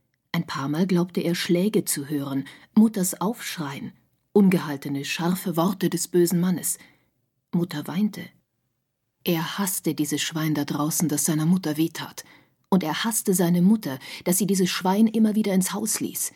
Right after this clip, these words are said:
Ihn und all die anderen. Sein kleiner Verstand begriff noch nicht, was sie da draußen trieben,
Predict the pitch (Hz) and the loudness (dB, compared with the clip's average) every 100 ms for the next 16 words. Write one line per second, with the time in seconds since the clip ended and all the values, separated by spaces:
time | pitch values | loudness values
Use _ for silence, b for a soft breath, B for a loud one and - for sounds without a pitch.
0 | b b _ _ 214 214 190 185 B B | b b _ _ 4 6 6 2 B B
1 | _ _ - 147 - 120 131 156 135 - | _ _ -6 -4 -4 -6 -6 -4 -6 -6
2 | - - _ _ _ _ _ _ _ - | -14 -18 _ _ _ _ _ _ _ -2
3 | 226 220 220 226 240 247 220 - 196 226 | 4 4 4 2 4 2 0 -2 -2 -2
4 | 247 233 214 262 - 180 156 185 170 - | 0 -2 -2 -4 0 0 2 2 2 -2
5 | 190 208 180 160 151 160 151 156 170 - | -2 0 0 0 -2 -2 -2 -2 -2 -4
6 | - 226 185 | 0 2 4